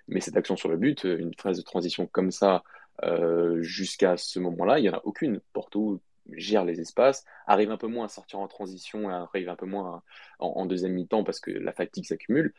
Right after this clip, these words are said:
euh, mais fait un match avec, euh, pas mal aussi d'actions défensives dans le camp adverse de, de Benfica, c'est-à-dire a, a quand même réussi des fois, dès qu'il pouvait un peu presser, à presser et à, et à mettre, oui, à mettre des coups, à essayer de,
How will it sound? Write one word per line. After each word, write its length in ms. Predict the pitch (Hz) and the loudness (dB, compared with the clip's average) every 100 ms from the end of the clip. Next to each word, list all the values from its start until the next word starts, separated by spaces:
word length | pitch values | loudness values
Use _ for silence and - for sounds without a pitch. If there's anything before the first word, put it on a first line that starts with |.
| - - | -20 -4
euh, 340 | 85 82 85 90 | 0 2 2 2
mais 140 | 85 | 0
fait 200 | 87 - | -2 -2
un 80 | 90 | 0
match 320 | 92 107 - | 4 4 4
avec, 260 | 87 87 85 | 4 4 2
euh, 260 | 85 85 87 | -4 -4 2
pas 80 | 95 | 4
mal 180 | 95 90 | 6 4
aussi 180 | 87 90 | 0 -2
d'actions 280 | 82 - | -4 0
défensives 380 | 92 - 85 - | 0 0 -6 -6
dans 80 | 85 | -8
le 40 | |
camp 160 | 85 90 | -4 -2
adverse 280 | 85 87 - | 2 2 2
de, 80 | 76 | -6
de 120 | - | -6
Benfica, 400 | - - 113 110 | -8 2 6 6
c'est-à-dire 240 | - 50 | 6 -4
a, 120 | 50 - - | -4 -8 -8
a 80 | - | -2
quand 120 | 92 | 2
même 80 | 90 | 4
réussi 200 | 90 - | 4 2
des 80 | 90 | 0
fois, 320 | - 92 90 | 2 2 2
dès 140 | 90 92 | -2 -4
qu'il 180 | - | -6
pouvait 240 | - 104 104 | -4 4 6
un 80 | 95 | 6
peu 120 | 110 | 2
presser, 440 | - 98 - 95 - - | 0 -2 0 -2 -4 -8
à 100 | - | -4
presser 380 | 95 - - 101 | -2 -2 -2 0
et 140 | 98 90 | 2 2
à, 180 | 85 87 _ | -2 -10 _
et 40 | - | -2
à 40 | |
mettre, 200 | 90 87 - | 0 -2 -4
oui, 220 | 95 92 | -4 -4
à 20 | - | -4
mettre 140 | 87 | -4
des 140 | 95 - | -4 -4
coups, 320 | - 98 90 | 0 4 4
à 60 | |
essayer 180 | 87 - | 0 -4
de, 160 | - | -6